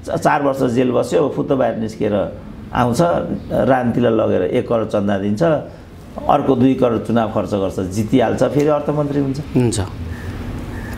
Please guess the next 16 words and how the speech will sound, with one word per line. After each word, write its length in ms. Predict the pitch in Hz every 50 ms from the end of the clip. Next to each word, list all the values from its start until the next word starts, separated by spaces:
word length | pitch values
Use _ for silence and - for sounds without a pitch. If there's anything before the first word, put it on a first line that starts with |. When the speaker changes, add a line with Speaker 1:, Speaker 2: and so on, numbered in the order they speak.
| - -
Speaker 2:
पक्का 200 | 139 - - 120
छ 80 | 104
त, 240 | 98 101 113 113 135 - - - - - - - - - - - - - - - - - - - - - - - - - - - - - - - - - - - 135
भइआएकै 460 | 113 113 117 120 113 110 107 117 135
त्यस्तै 320 | 131 139 131 131 135 131
छ। 100 | 123 -
Speaker 1:
भनेपछि 340 | 135 135 127 156 175 190 165
पीडित 440 | 160 - - 220 233 226 - - - -
पो, 360 | 240 233 226 214 - - -
पीडित 320 | - 220 233 220 - - -
चाहिँ 180 | 220 220 214
त 40 | - 240 226 - - - - - - - - - -
पीडितको 300 | 233 233 202 - 233 226
पीडित 280 | 160 220 226 226 170
हुने 220 | 185 185 185 202 190
भयो, 320 | 180 180 175 175 - -